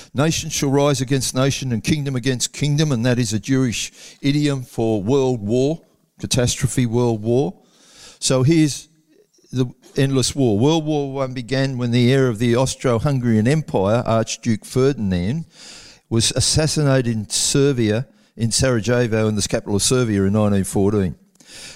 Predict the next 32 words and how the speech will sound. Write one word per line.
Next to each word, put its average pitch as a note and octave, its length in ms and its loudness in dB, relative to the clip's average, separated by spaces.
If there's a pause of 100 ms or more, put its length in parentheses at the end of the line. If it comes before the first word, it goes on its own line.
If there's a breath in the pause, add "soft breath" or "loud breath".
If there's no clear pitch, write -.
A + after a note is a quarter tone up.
Three G#3 280 0
years F3+ 300 2
prior, D3 680 0 (360)
and G#2+ 200 -2
this, - 340 0
I B2 40 0
want C3 260 0
you C3+ 80 0
to A#2 80 0
think D3+ 240 -4
about A2 280 0
this, A2 200 -2
prior, C#3+ 500 -2
Serbia, C#3+ 680 0 (520 loud breath)
seeing G#3+ 420 0
the G#3+ 80 -4
decline D#3+ 520 0
of B2 80 -4
the C3 140 2
Ottoman B2+ 360 0
Empire, B2 520 0
which G#2+ 180 -8
was - 140 -10
Turkey, A#2 500 -4 (680 soft breath)
annexed G3 540 -4
two, F3 220 -2
two F#3+ 400 -2
countries. C#3 640 -6 (1000 soft breath)
One D#3 180 -2
was E3 140 -2
called G#2+ 280 -2
Bosnia, A#2 540 2